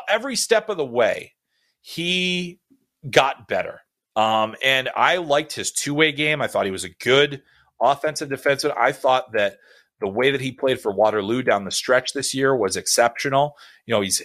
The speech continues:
he's now committed to Minnesota Duluth. He was initially committed to Minnesota State, now going to Minnesota Duluth. Um, and, you know, so to see a guy that worked his way up, he went through Minnesota High School, then goes to the North American League, played for the Minnesota Wilderness, put up good numbers there.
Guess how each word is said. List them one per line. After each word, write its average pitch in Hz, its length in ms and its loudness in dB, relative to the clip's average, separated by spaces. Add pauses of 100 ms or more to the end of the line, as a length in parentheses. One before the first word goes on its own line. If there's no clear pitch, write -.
he's 107 200 -10
now 139 240 4
committed 165 380 -6
to 143 100 -8
Minnesota 139 380 0
Duluth. 123 300 0
He 104 80 -6
was 101 200 -4
initially 147 340 0
committed 143 300 0
to 120 60 -4
Minnesota 117 400 0
State, 117 300 2
now 110 200 2
going 147 220 -4
to 135 60 -4
Minnesota 120 420 2
Duluth. 98 460 0 (480)
Um, 104 440 2
and, 120 280 0
you 120 100 -10
know, 117 120 0
so 127 240 2
to 131 160 -4
see 202 280 2
a - 60 4
guy 147 240 2
that 135 180 -6 (260)
worked 151 220 -6
his 160 120 -4
way 143 160 4
up, 113 160 0
he 104 60 -12
went 113 240 -6
through 139 160 -8
Minnesota 120 400 2
High 139 160 4
School, 135 440 0 (300)
then 123 160 0
goes 120 200 -2
to - 40 -12
the 117 60 -6
North 113 200 0
American 131 380 0
League, 131 220 -4
played 117 160 0
for 113 80 -10
the 110 40 -14
Minnesota 113 380 0
Wilderness, 139 420 2
put - 180 -4
up - 120 -8
good 135 140 0
numbers 120 340 0
there. 135 300 2